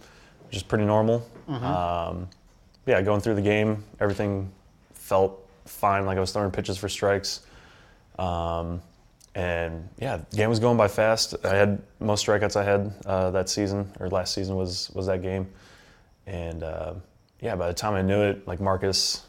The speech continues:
Speaker 1: uh, he dropped that ball in the fifth, I believe. And at that point, I thought it was, uh, the no-hitter was gone. So I just
Speaker 2: Oh,
Speaker 1: kinda,
Speaker 2: yeah.
Speaker 1: like, I just kinda, like, checked out. I was like, "All right, it's done." And that, that was kinda one of my things, like, being superstitious about, like, looking at the scoreboard.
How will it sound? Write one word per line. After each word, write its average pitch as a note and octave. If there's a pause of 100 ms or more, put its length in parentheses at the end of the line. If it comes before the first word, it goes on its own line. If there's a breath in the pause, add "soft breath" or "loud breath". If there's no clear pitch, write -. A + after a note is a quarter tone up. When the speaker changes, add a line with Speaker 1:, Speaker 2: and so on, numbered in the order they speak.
(140)
Speaker 1:
uh, E2
he F#2+
dropped F#2
that E2+
ball F#2
in F2+
the F2+
fifth, -
I G2
believe. F#2+ (680 soft breath)
And F#2+
at F#2
that G#2
point, G#2+ (460)
I F#2
thought F#2+
it F#2
was, F#2+
uh, F#2+
the F#2+
no-hitter G2+
was F#2+
gone. G#2+ (500)
So G2+
I -
just B2+
Speaker 2:
Oh, -
Speaker 1:
kinda, A2
Speaker 2:
yeah. G2+
Speaker 1:
like, G2+
I A2
just -
kinda, G2+
like, F#2
checked -
out. G#2+
I F#2+
was F2+
like, E2+ (120)
"All F#2
right, F2
it's F#2
done." F#2+ (520 loud breath)
And F#2 (140)
that, A2 (320)
that -
was G#2+
kinda A2+
one G2+
of G2+
my F#2+
things, G2
like, F#2
being G2
superstitious F#2
about, F2+ (400)
like, F2+
looking G2
at E2+
the -
scoreboard. F#2